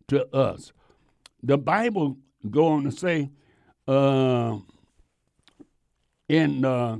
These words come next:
Corinthians, and I'm here. Anyway, in Corinthians, concerning the spiritual gift, "Brethren, I would not ye, ye have, uh, you're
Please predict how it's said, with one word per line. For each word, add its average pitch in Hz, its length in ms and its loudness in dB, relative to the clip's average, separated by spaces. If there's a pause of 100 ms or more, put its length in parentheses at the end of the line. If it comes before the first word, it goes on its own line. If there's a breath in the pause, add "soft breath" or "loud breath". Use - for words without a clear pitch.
Corinthians, 123 680 -2 (320)
and 113 480 -10 (1080)
I'm 110 240 -6
here. 107 300 -4 (640 soft breath)
Anyway, 98 540 -2 (100)
in 175 220 2
Corinthians, 117 580 -4
concerning 180 600 -2
the 135 100 -8
spiritual 156 720 -4
gift, 120 380 -4 (240 soft breath)
"Brethren, 175 560 0 (720 soft breath)
I 156 240 2
would 151 520 0
not 156 420 -4
ye, 147 580 0 (1200)
ye 151 440 4
have, 131 640 -2 (720)
uh, 113 320 -2
you're 135 400 2